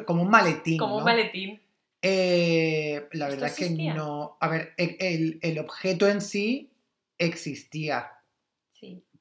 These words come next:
Speaker 1: Por mu-, por mucho que pienses que en Almería <laughs> no existía
Speaker 2: No, pero
Speaker 1: eso.
Speaker 2: si se llevaba, me refiero.
Speaker 1: Eh, se llevaba a lo mejor tenerlo en tu casa. Yo en el colegio eso no lo vi.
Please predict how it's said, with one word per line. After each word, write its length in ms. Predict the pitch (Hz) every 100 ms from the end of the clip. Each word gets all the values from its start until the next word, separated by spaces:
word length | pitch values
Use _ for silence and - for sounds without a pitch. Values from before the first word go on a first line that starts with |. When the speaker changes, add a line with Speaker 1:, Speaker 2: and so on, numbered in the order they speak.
| -
Speaker 1:
Por 160 | 175 156
mu-, 640 | 160 160 160 175 151 147
por 140 | 151
mucho 380 | 135 143 147 165
que 120 | 165
pienses 360 | 160 156 156 175
que 80 | 185
en 80 | 156
Almería 300 | 175 170 - - -
<laughs> 100 | 170
no 200 | 185 170
existía 800 | - - - 226 - 247 202 208
Speaker 2:
No, 180 | 214 277
pero 140 | 294
Speaker 1:
eso. 80 | 330
Speaker 2:
si 80 | 247
se 180 | 240 220
llevaba, 560 | 214 208 214 208 170 170
me 120 | 175
refiero. 340 | 175 170 165 220
Speaker 1:
Eh, 1080 | 214 202 196 185 180 175 170 165 160 - _ _ 156
se 240 | - 208 185
llevaba 420 | 185 185 185 214
a 40 |
lo 80 | 226
mejor 300 | 214 220 220
tenerlo 920 | 190 175 180 202 226 226 254 247 - _ -
en 200 | 190 175
tu 160 | 175 165
casa. 560 | 143 165 - 214 156
Yo 80 | 160
en 80 | 160
el 100 | 160
colegio 400 | 190 170 165 180
eso 200 | 160 196
no 100 | 202
lo 120 | 165
vi. 180 | 135 156